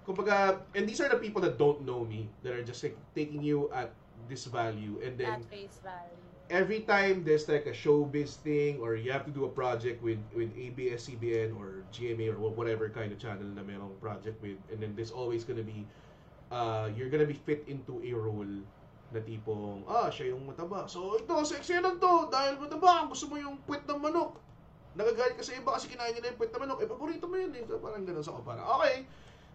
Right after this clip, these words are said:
Speaker 1: <laughs> Fine,
Speaker 2: Pero
Speaker 1: gagawin
Speaker 2: sa
Speaker 1: ko yan.
Speaker 2: puwet ng manok.
Speaker 1: Gagawin ko yan kasi ang trato ko sa mga, like, showbiz projects, like, movies that I get casted in,
Speaker 2: Mm.
Speaker 1: in is a racket yun.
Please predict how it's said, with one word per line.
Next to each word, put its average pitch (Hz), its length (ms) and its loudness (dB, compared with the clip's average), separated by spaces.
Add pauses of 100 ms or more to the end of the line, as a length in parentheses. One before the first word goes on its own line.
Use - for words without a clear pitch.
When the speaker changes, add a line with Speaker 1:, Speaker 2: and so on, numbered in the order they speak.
(480)
Speaker 1:
<laughs> - 140 -6 (1040)
Fine, 285 260 10
Speaker 2:
Pero 359 140 12
Speaker 1:
gagawin 294 160 10
Speaker 2:
sa 466 40 8
Speaker 1:
ko 277 80 10
yan. 508 60 12
Speaker 2:
puwet 466 140 10
ng 466 100 6
manok. 427 460 8
Speaker 1:
Gagawin 277 320 10
ko 285 80 6
yan 277 100 6
kasi 262 200 0 (500)
ang 226 120 6
trato 233 280 8
ko 233 160 4
sa - 80 0
mga, 208 240 4 (240)
like, 180 160 2
showbiz 156 400 -2
projects, 127 360 0
like, 135 120 -8
movies 127 520 -4
that 117 120 -2
I 113 80 -2
get 110 160 -2
casted 117 320 -4 (120)
in, 107 200 -6
Speaker 2:
Mm. 247 160 -8
Speaker 1:
in 110 140 -2 (380)
is 143 120 -4
a 147 80 2
racket 190 400 4
yun. 131 240 2